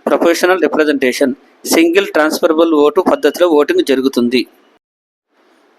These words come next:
రహస్య బ్యాలెట్ ద్వారా ఓటు చేయాల్సి ఉంటుంది. అభ్యర్థుల పేర్ల పక్కన ఓటర్లు ప్రాధాన్యత సంఖ్యలో అంకెల్లో మాత్రమే పెడతారు. మొదటి ప్రాధాన్యత తప్పనిసరి, మిగిలినవి నచ్చినంత వరకు రాయవచ్చు.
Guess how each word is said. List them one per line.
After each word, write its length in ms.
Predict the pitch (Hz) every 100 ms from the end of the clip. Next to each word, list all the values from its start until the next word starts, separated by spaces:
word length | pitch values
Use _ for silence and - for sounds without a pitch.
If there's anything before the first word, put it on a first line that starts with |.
| _ - 143
రహస్య 380 | 135 165 - 175
బ్యాలెట్ 300 | 151 147 143
ద్వారా 260 | 151 160
ఓటు 280 | 160 156 160 -
చేయాల్సి 320 | 151 139 165
ఉంటుంది. 480 | 143 127 127 131 131 - _ _ -
అభ్యర్థుల 480 | 139 139 175 175 175
పేర్ల 280 | 170 156 147
పక్కన 440 | - 139 147 196 240 _ _
ఓటర్లు 400 | 143 156 170 170
ప్రాధాన్యత 560 | 190 147 147 165 165 175
సంఖ్యలో 400 | 160 147 160 175
అంకెల్లో 400 | - 135 165 160
మాత్రమే 400 | 151 143 139 165
పెడతారు. 520 | - 135 131 127 143 - _ _ _
మొదటి 280 | 143 151 185
ప్రాధాన్యత 460 | 180 151 151 151 185
తప్పనిసరి, 680 | - 143 - 147 143 160 277 _ _ _
మిగిలినవి 420 | 151 160 180 185
నచ్చినంత 400 | 175 147 160 151
వరకు 280 | 147 147 156
రాయవచ్చు. 560 | 175 139 131 120 -